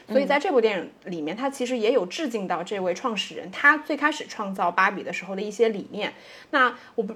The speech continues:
Speaker 2: 给大家补充一点信息，就是芭比和 Ken 这个名字其实全都是她的创始人露丝汉德勒，她的儿子和女儿以他们的名字来命名的。然后包括这个电影里面其实提到了这个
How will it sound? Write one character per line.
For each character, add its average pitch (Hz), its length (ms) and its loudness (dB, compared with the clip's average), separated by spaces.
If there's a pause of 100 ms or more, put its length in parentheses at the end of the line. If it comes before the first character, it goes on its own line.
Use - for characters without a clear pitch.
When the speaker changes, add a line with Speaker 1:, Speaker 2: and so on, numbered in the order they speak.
(100)
Speaker 2:
给 220 140 4
大 262 80 6
家 285 80 8
补 233 140 -6
充 226 120 -4
一 247 40 2
点 180 120 0
信 202 240 -6
息， 196 160 -10
就 220 140 -4
是 220 200 -2 (300)
芭 330 200 8
比 185 240 0
和 - 240 -6
Ken 294 280 0
这 196 120 -4
个 180 80 -4
名 156 200 -6
字 185 140 -10
其 220 220 -4
实 254 100 -2
全 196 240 -6
都 247 100 6
是 277 140 0
她 226 140 -4
的 196 80 0
创 220 220 -6
始 175 140 -6
人 165 100 -4
露 240 120 0
丝 240 160 -6
汉 269 180 0
德 175 140 -4
勒， 220 140 4
她 240 180 0
的 226 120 0
儿 165 200 -2
子 196 140 -4
和 254 100 0
女 226 220 0 (140)
儿 - 200 -8 (220)
以 190 80 -10
他 285 180 2
们 311 80 0
的 262 80 4
名 165 220 -2
字 185 100 -10
来 160 140 -2
命 190 180 -4
名 147 220 -8
的。 156 100 -2 (380)
然 202 100 0
后 233 60 0
包 349 160 12
括 330 220 6
这 247 180 8
个 208 100 2
电 247 160 4
影 233 100 2
里 208 100 -2
面 175 200 -4
其 190 180 -6
实 247 180 -2
提 - 200 -12
到 240 240 10
了 190 120 4
这 185 280 0
个 165 320 0